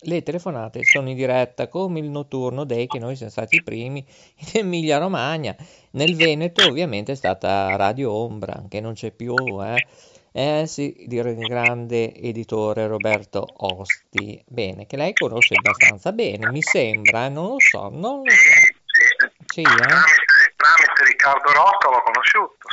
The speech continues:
Speaker 2: sì.
Speaker 1: Ecco, a proposito, eh,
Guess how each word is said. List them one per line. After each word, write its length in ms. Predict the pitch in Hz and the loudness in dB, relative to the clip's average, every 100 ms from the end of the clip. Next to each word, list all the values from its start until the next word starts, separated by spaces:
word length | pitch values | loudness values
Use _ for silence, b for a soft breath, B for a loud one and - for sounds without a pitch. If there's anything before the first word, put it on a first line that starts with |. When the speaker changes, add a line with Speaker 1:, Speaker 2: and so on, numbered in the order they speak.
| - | 0
Speaker 2:
sì. 140 | - - - | 0 -2 -2
Speaker 1:
Ecco, 440 | 151 160 - 226 - - - _ - - - | -2 -2 -2 -2 -2 -10 -12 _ -10 -6 0
a 200 | 175 - | 0 0
proposito, 1300 | - 240 247 - 123 123 120 113 135 123 - 127 151 _ _ _ _ _ _ - - - - _ _ | -4 2 2 4 4 4 2 0 -8 -6 -4 -4 -4 _ _ _ _ _ _ -12 -8 -10 -12 _ _
eh, 220 | - 135 | 2 4